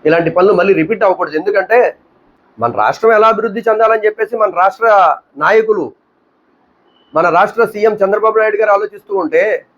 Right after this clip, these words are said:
మేము మన రాష్ట్రాన్ని ఇంకా వెనక్కి తీసుకెళ్తాం. అప్పట్లో కులాల కోసం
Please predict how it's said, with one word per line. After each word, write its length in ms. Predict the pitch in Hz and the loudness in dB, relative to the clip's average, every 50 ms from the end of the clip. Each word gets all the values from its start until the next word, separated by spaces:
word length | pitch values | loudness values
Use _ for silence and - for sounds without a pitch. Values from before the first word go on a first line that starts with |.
| _ _ _ _ _ - | _ _ _ _ _ -4
మేము 200 | 160 190 214 208 | 0 0 0 2
మన 140 | 202 196 180 | 0 0 0
రాష్ట్రాన్ని 420 | 175 170 185 185 - 233 226 220 | 2 0 0 0 0 -2 -2 0
ఇంకా 120 | 202 214 214 | 0 0 0
వెనక్కి 220 | 196 208 208 220 | 0 -2 -4 -6
తీసుకెళ్తాం. 560 | 196 214 - - 220 208 202 214 208 202 196 - _ _ _ _ _ _ _ _ - | -10 -12 -6 -4 -2 -2 0 0 0 0 0 -2 _ _ _ _ _ _ _ _ -6
అప్పట్లో 320 | 156 160 - 214 202 214 214 | -4 -2 -2 -2 -2 -2 -2
కులాల 300 | 214 190 190 190 208 208 | 0 2 2 2 4 4
కోసం 460 | 208 208 202 226 220 208 202 190 175 | 2 0 0 2 2 2 2 0 -4